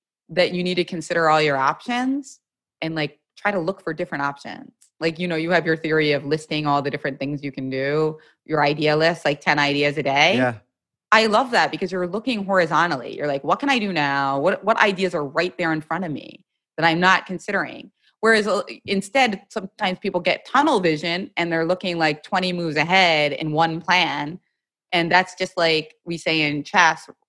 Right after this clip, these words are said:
Speaker 1: long think, wrong think, right?
Speaker 2: Yeah, and it reminds me, I never thought of it this way, but you, it reminds me of Alexander Kodov's book, Think Like a Grandmaster, where he, he says breadth first. Like, look at all your
Speaker 1: Mm-hmm.
Speaker 2: choices first before you go, start going down any one, 'cause th-, some of the choices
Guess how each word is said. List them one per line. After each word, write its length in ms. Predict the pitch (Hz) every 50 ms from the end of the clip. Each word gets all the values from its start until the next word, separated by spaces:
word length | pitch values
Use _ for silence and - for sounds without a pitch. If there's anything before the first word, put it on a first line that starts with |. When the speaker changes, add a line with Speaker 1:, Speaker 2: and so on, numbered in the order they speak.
| _ _ -
Speaker 1:
long 320 | 160 156 160 165 165 165
think, 260 | - 160 147 151 143 -
wrong 260 | 147 151 151 160 156 -
think, 340 | - 71 69 - - - -
right? 400 | 139 135 135 135 139 143 143 - _ _ _ _ _ _ _ _ _ _ _ _ _
Speaker 2:
Yeah, 100 | - 196
and 100 | 202 180
it 40 | 185
reminds 380 | 185 190 185 196 214 226 202 180
me, 140 | 196 185 165
I 100 | 170 175
never 200 | 185 202 202 196
thought 180 | 175 190 196 208
of 80 | 170
it 60 | 143
this 160 | 131 139 131 -
way, 100 | 135 131
but 80 | 123 135 139
you, 140 | 143 147 -
it 100 | - 147
reminds 440 | 135 131 135 143 151 156 160 156 -
me 140 | 151 147 139
of 300 | 139 139 135 120 110 - - _ _ -
Alexander 840 | - 120 127 135 135 131 131 143 139 135 135 135 135 131 127 127 - -
Kodov's 440 | - 127 127 127 135 127 117 110
book, 280 | - 135 135 127 - -
Think 200 | - 131 131 127
Like 140 | 135 127 117
a 60 | 131
Grandmaster, 600 | 110 131 135 147 151 131 110 101 98 - - 107
where 140 | 107 113 117
he, 180 | 120 123 120 113
he 240 | 107 - 139 131 120
says 240 | - 135 123 113
breadth 360 | 90 - 120 131 131 127 131 -
first. 500 | - 139 143 127 104 - - - - _ _ _ _ _ _ _ -
Like, 120 | 117 113
look 140 | 131 143 151
at 60 | 143
all 120 | 139 135 131
your 80 | 131
Speaker 1:
Mm-hmm. 60 | 123
Speaker 2:
choices 340 | - 139 135 123 117 120 -
first 320 | - 160 160 151 131 - -
before 260 | 120 - - 131 123
you 100 | 120 120
go, 120 | 127 127 -
start 220 | - 131 120 113
going 180 | 127 127 120 117
down 200 | 127 123 120 117
any 140 | 117 120 123
one, 200 | 131 151 151 127
'cause 200 | 101 123 110 95
th-, 140 | 107 104 -
some 180 | - - 127 123
of 60 | 120
the 80 | 117 110
choices 580 | - - 123 123 123 113 110 110 104 - -